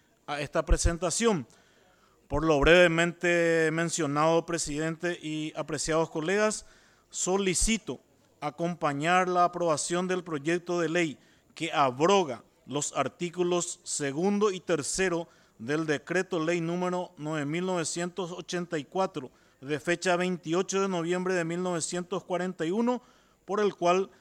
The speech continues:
se otorga en propiedad al Club Deportivo Recoleta una fracción de terreno fiscal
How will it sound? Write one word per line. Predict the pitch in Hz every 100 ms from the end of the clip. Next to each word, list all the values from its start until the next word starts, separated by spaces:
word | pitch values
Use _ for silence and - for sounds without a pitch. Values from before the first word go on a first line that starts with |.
| _
se | - - 180
otorga | - 185 190 190
en | 190
propiedad | 185 190 160 151 160 165
al | 160 143
Club | 160 165
Deportivo | 175 160 - 165 170
Recoleta | 175 170 165 190 208 196 - 151
una | 160 160
fracción | 156 139 - 170 175
de | 170
terreno | 147 151 170 156
fiscal | 170 - 175 185 208